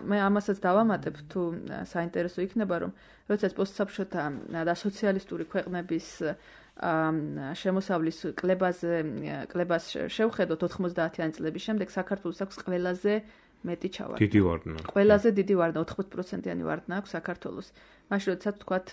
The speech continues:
Speaker 1: პოლონეთს ჰქონდა მხოლოდ ოცი პროცენტიანი ვარდნა და შემდეგ რამოდენიმე წელიწადში უკვე მიაღწია პოსტკრიზისულ დონეს და შემ-, დღეს უკვე ძალიან ბევრი ნაბიჯით გადაასწრო. საქართველო ჯერ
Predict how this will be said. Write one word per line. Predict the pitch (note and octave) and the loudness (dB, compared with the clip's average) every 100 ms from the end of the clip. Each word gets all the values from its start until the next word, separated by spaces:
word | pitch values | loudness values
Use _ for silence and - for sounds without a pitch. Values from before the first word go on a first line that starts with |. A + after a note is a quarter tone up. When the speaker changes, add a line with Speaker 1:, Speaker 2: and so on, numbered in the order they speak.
| G#3 | -6
Speaker 1:
პოლონეთს | - F3+ F3+ G3 - | 0 0 2 0 -2
ჰქონდა | - E3+ F#3 F#3+ G3 F#3+ | -6 -2 0 2 2 0
მხოლოდ | F3+ F3 E3+ F3+ - | -2 -2 -2 -4 -8
ოცი | - - - | -8 -8 -4
პროცენტიანი | F3+ E3 D#3+ D#3 D#3+ D#3+ | -2 -2 -4 -2 0 0
ვარდნა | D#3 D#3+ E3 | 0 0 -2
და | D#3+ G#3 | -2 -2
შემდეგ | F#3 F3+ G3 | -2 0 0
რამოდენიმე | F3+ F3+ F3 F3 F3 E3+ | 0 0 2 2 2 -2
წელიწადში | - E3 - - - G3 | -2 -2 -2 -6 -2 0
უკვე | D#3+ G3 G#3 | 2 0 2
მიაღწია | F#3+ E3+ E3 - D#3 D#3 - - - - _ | 2 2 0 -4 -2 -2 -2 -12 -20 -20 _
პოსტკრიზისულ | F#3 F3 - D#3+ E3+ F3 - F#3 F3 | -2 -2 -4 -2 0 -2 0 -2 -2
დონეს | G3+ F#3 F3+ F3+ - | -2 2 2 0 -2
და | A#3+ | -4
შემ-, | - E3+ E3 | -2 -6 -2
დღეს | F3 F#3 - | -2 -2 -4
უკვე | - - G3 G#3 G3+ - - | -4 0 2 2 0 -4 -10
ძალიან | - D#3 E3 F3 | -4 0 0 0
ბევრი | F3 E3 E3+ G3 G3+ - - - | 0 0 2 0 -2 -12 -16 -4
ნაბიჯით | F3 E3 G#3 F#3+ | -2 2 2 4
გადაასწრო. | D#3+ D3+ C#3+ - - - | 2 2 -2 -4 -10 -6
საქართველო | - F#3+ A#3 A3+ F3+ D#3+ | -2 0 0 0 -2 -2
ჯერ | - - G3 | -2 2 4